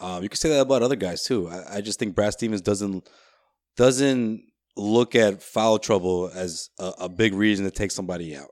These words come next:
I mean, maybe down the stretch he'll do it in the second half, but if someone picks up two or three fouls in the first quarter, I mean, if he wants you out there, you're gonna stay out there. So maybe that's not always the best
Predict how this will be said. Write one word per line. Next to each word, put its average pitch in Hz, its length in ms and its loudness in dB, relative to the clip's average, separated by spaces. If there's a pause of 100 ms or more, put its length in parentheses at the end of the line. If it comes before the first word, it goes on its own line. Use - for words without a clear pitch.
I 87 60 -12
mean, 85 360 -14 (480)
maybe 131 240 2
down 127 220 2
the 117 60 -2
stretch - 520 2
he'll 127 140 2
do 123 220 4
it 123 140 4
in 98 100 -4
the 92 80 -6
second 110 320 -2
half, 101 360 -2 (340)
but 95 100 -2
if 95 60 -4
someone 135 220 0
picks 143 220 0
up 127 180 4
two 131 180 0
or 127 60 4
three 120 180 -2
fouls 117 380 4
in 107 60 -6
the 101 80 -4
first 113 240 0
quarter, 90 480 -2
I 90 40 -14
mean, 92 200 -8
if 85 80 -16
he 123 100 -4
wants 131 220 -2
you 95 100 -4
out 113 180 -4
there, 82 120 -10
you're 104 200 -2
gonna 123 160 -4
stay 113 220 -6
out 101 200 -8
there. 73 180 -16
So - 140 -14
maybe 117 260 -6
that's 113 220 -6
not 113 160 -4
always 107 200 -2
the 95 80 -10
best 98 360 -4